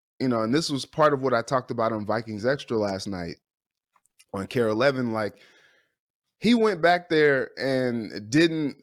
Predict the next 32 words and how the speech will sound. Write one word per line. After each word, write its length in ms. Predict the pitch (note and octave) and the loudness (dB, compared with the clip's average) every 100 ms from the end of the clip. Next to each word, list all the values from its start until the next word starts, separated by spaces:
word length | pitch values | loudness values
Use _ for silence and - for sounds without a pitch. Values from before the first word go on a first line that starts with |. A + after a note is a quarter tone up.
| G#2 | -4
let, 340 | B2+ C#3+ B2+ - _ _ | 2 4 2 -2 _ _
you 140 | C3+ | -2
know, 140 | C3 A2+ | 0 0
some 260 | - C#3+ | -2 -2
of 60 | B2+ | 2
those, 500 | B2+ B2+ A2 - - - - _ _ _ | 4 2 0 -10 -16 -20 -20 _ _ _
you 100 | C#3 | -4
know, 140 | A#2+ F#2 | -4 -2
unfortunate 760 | A#2+ B2 - C#3+ C#3 C3 B2 | -2 -4 0 0 0 -2 -2
happenings 580 | A#2+ C3 C3 A#2+ A#2 G#2+ | -2 -2 -2 -4 -4 -4
in 120 | A2+ | -4
the 80 | A2 | -2
game 500 | G#2+ B2+ B2+ A#2 G#2+ | -2 0 -2 -4 -4
with 160 | G#2+ G#2+ | -6 -4
him 320 | A#2+ G#2+ G2+ | -4 -4 -2
yesterday 480 | G#2+ A2 A2 G#2+ G2+ | -2 -4 -4 -2 -2
affect 480 | G2 - B2 A2 | -4 -2 -2 -2
how 220 | - A2 A2+ | -4 -4 -2
he 160 | A#2+ | -2
was 380 | A2+ G#2 G2 F#2+ | -2 -2 -4 -8
gonna 340 | G#2 A#2+ G#2+ F#2 _ | -4 -2 -2 -6 _
continue 460 | - A2 - B2+ A2+ | -8 -4 -2 0 0
to 100 | G2+ | -2
keep 320 | - B2+ - | -4 -6 -4
pushing. 460 | - C#3 - D#2+ E2 _ _ _ _ _ | 0 0 0 -12 -16 _ _ _ _ _
And, 480 | A#2 B2 A2+ G#2 G2 - _ _ | -2 0 0 -2 -6 -10 _ _
you 120 | - C#3+ | -2 2
know, 200 | C3+ B2 | 2 2
I 100 | C3 | 0
think 260 | D3 E3+ C#3 | 0 -2 0
this 200 | E3 - | -2 -2
team 600 | - D#3+ D#3 C3+ A#2 | -2 0 2 0 -2